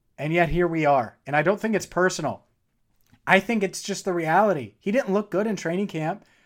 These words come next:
There was never a time where I was like, "Man, Billy Price, he looked really good in that one-on-one." I, very rarely did I say that. And the, the media was limited, and we only got to see certain things, and it was really hard,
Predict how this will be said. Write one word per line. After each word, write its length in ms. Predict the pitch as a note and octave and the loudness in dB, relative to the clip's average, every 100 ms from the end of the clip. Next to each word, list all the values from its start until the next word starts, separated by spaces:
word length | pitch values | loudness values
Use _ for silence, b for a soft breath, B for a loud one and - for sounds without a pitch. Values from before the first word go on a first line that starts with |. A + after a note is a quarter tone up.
| b b | b b
There 120 | F#3 | 2
was 140 | A3 F#3+ | 2 4
never 280 | F#3+ G#3+ | 4 4
a 80 | A3 | 0
time 340 | G#3+ F#3+ F#3+ D#3 | 0 2 2 4
where 140 | D3+ | 2
I 60 | E3 | 2
was 140 | D3 | -2
like, 140 | C#3 | -8
"Man, 240 | D#3 A#3 F3 | -8 -8 -4
Billy 220 | D#3+ A3 | -4 -4
Price, 480 | - E3 G3 - - b b b b b | 0 0 0 -4 -14 b b b b b
he 260 | b b F3+ | b b -6
looked 160 | - D#3 | -4 2
really 240 | F3+ A3 | 4 4
good 140 | F3 | 4
in 80 | A#3 | 4
that 160 | F#3 D3+ | 2 0
one-on-one." 580 | F3 F3 E3 F#3+ E3 - _ _ _ _ | 2 2 2 0 0 -8 _ _ _ _
I, 160 | E3+ F#3+ - D#3+ | 2 2 -6 -14
very 400 | C#3 F#3 A#3+ A#3 | 2 4 4 4
rarely 400 | G3 G3 E3 C#3+ | 4 4 2 0
did 120 | C#3+ | -2
I 120 | C#3 | -2
say 220 | C3 D3+ | -4 -6
that. 220 | A#2 F#2 _ b b b - | -6 -10 _ b b b -2
And 140 | F#3 | 2
the, 160 | F3+ F3 | 2 0
the 60 | G3 | 2
media 320 | A3 A3+ G3+ | 2 2 2
was 160 | F3 | 2
limited, 480 | D#3+ E3 E3+ F3 F#3 | 0 0 2 4 4
and 120 | F3 | 0
we 80 | D#3+ | 0
only 140 | F3 F3 | -2 0
got 140 | E3 | -2
to 60 | D#3+ | -2
see 160 | F3 | -4
certain 280 | D#3+ F3 D#3+ | -2 -4 -4
things, 320 | F#3 D3 D#3+ | -6 -4 -4
and 60 | E3+ | -4
it 80 | D#3 | -6
was 120 | B2+ | -6
really 220 | D#3+ E3+ | -4 -4
hard, 520 | - C3+ C#3 D3+ D3 | -6 -2 0 -2 -6